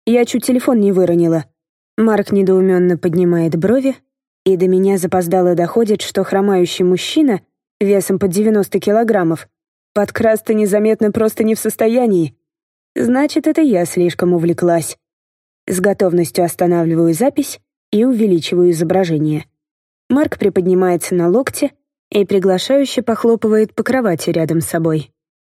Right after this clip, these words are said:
Делаю над собой усилие, чтобы не раскраснеться, как красный флаг на автотреке.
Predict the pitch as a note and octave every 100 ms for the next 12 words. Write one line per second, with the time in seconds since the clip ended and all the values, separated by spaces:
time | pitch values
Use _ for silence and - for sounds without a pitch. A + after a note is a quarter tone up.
0 | _ _ _ F3 F#3 F3 F3 E3+ E3 -
1 | E3+ E3+ E3 D#3+ - G#3+ G3+ F3+ - F3+
2 | F#3 F#3 F3 - F#3 F3+ G3 E3 - E3
3 | - G3 - F3 - F#3+ F#3 F3+ E3+ F3+
4 | F3 E3 F#3 F3+ F#3 E3+ F#3+